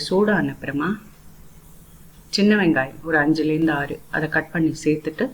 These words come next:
கொஞ்சமா கருவேப்பிலை இதை வந்து இந்த வெங்காயம் வந்து கோல்டன் கலர் ஆற வரைக்கும் நல்லா ஃப்ரை பண்ணி கொடுத்துக்கலாம். லோ ஃப்ளேம்லேயே வச்சு ஃப்ரை பண்ணிக்கலாம். இப்போ இது கோல்டன் கலர் ஆயிடுச்சு. அடுப்பை ஸ்விட்ச் ஆஃப் பண்ணிட்டு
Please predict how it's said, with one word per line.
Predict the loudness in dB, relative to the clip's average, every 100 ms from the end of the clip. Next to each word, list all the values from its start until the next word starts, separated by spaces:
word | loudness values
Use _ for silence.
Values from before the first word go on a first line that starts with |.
| -10 -20 -20 -20 -20 -4
கொஞ்சமா | 4 6 4 -2 -2
கருவேப்பிலை | 0 0 -2 -4 -4 -10 -20 -20 -20 -20 -20 -20 -20 -20 -20 -20 -20 -20 -20 -20 -20 -6 2
இதை | 4
வந்து | 4 2 2
இந்த | 0 0 -2 -8 -12 -4 2
வெங்காயம் | 4 4 2 2 0
வந்து | -2 -6 -2
கோல்டன் | 2 2 0 -4
கலர் | -4 -4 -4 -4
ஆற | -4 -6
வரைக்கும் | -4 -4 -6 -6 -2
நல்லா | 0 0
ஃப்ரை | 0 0 -2
பண்ணி | -6 -6 -8
கொடுத்துக்கலாம். | -8 -8 -4 -2 -2 -6 -20 -20 -20 -20 -20 -20 -20 -20 -20 -20 -2 4
லோ | 4 4
ஃப்ளேம்லேயே | 2 2 2 -2
வச்சு | -4 -8 -4
ஃப்ரை | -2 -4 -6
பண்ணிக்கலாம். | -8 -4 -4 -4 -8 -10
இப்போ | -6 -4
இது | -4 0
கோல்டன் | 0 2 -2 -4
கலர் | -6 -4 -4
ஆயிடுச்சு. | -6 -6 -4 -2
அடுப்பை | 0 -2 -2
ஸ்விட்ச் | -4 -2 -4
ஆஃப் | -2 0
பண்ணிட்டு | 0 0 -2